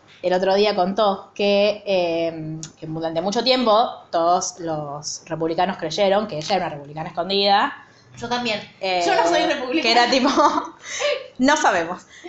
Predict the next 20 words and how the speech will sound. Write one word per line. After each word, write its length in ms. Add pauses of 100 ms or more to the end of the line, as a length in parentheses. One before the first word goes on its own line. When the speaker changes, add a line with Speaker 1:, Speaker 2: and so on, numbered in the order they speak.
Speaker 1:
que 80
era 120
tipo 280
pro 160
Trump. 420 (1300)
Eh, 520
dice, 180
pero 120
nadie 140
se 100
da 120
cuenta, 260
por 80
ejemplo, 240
dice 160
que 220
Obama 520
cerró 400
toda 340
su, 600